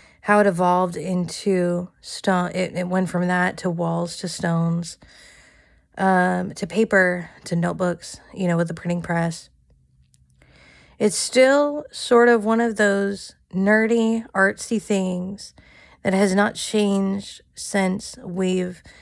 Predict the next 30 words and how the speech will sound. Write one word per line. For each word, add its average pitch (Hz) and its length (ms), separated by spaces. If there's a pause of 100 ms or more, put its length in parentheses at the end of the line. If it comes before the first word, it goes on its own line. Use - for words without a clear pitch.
(100)
since, 220 300
like, 226 220
the 202 100
notebook 180 480
was 170 180
invented, 165 720 (520)
and 196 640 (1300)
which 208 160
is 196 220
really, 185 280
like, 143 220
the 165 100
same 170 400
way. 165 460 (2000)
And 208 800
books 214 400
had 214 160
started 202 420
to 196 60
become 185 320
invented, 175 400
like, 180 160
pages 202 480
in 175 160
books 170 240
had 165 140
started 170 400
to 175 60
become 175 260
invented. 180 640